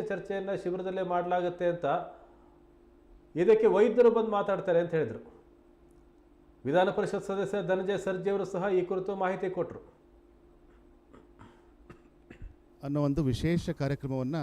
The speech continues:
Speaker 2: ಮಾಡ್ತಾ ಇದ್ದೀವಿ. ಏನಿದು ಡಾಕ್ಟರ್ ಪ್ರಿನ್ಯೂರ್ ಸಮಿಟ್ ಅಂತಂದ್ರೆ, almost, ಆ, ಆ, ಮೆಡಿಕಲ್ ಕಾಲೇಜುಗಳಲ್ಲಿ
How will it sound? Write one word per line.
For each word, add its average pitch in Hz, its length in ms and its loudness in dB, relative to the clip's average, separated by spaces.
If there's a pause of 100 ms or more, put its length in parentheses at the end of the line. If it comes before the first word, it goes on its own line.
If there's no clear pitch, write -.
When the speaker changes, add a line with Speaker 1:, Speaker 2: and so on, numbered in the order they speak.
(400)
Speaker 2:
ಮಾಡ್ತಾ 123 260 -4
ಇದ್ದೀವಿ. 104 300 -6 (1040)
ಏನಿದು 180 320 6
ಡಾಕ್ಟರ್ 160 260 0
ಪ್ರಿನ್ಯೂರ್ 160 300 0
ಸಮಿಟ್ 139 320 -2
ಅಂತಂದ್ರೆ, 135 480 -4 (1500)
almost, 156 480 2
ಆ, 139 140 4 (1300)
ಆ, 131 360 -4 (500)
ಮೆಡಿಕಲ್ 160 400 2
ಕಾಲೇಜುಗಳಲ್ಲಿ 147 880 0